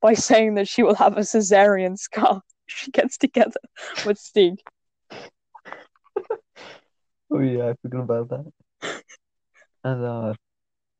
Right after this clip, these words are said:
Speaker 2: oh, what happens after that? Is that when, um, <laughs> is that near the part where, uh, where Jodie's dad tries to organize a tall club?
Speaker 1: No, that's later. That's towards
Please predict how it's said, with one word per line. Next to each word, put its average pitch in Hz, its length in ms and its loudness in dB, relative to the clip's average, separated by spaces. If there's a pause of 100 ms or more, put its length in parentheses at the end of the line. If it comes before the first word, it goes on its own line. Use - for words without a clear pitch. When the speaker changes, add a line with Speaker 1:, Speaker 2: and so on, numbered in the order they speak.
(460)
Speaker 2:
oh, - 200 -12
what 127 140 -6
happens 123 300 -8
after 107 220 -12
that? 104 260 -6
Is 107 140 -14
that 139 180 -4
when, 131 180 -4
um, 101 280 -8 (1500)
<laughs> - 600 -14
is 139 140 -10
that 156 160 -2
near 135 240 -6
the 127 140 -6
part 113 320 0
where, 107 300 -4
uh, 104 180 -6 (100)
where 110 220 -6
Jodie's 107 600 -4
dad 107 300 -4 (260)
tries 104 340 -4
to - 120 -10
organize 107 480 -6
a 101 160 -4
tall - 340 -6 (160)
club? - 360 -2 (920)
Speaker 1:
No, 220 240 2
that's 240 200 2
later. 208 320 6
That's 208 220 -4
towards 208 360 2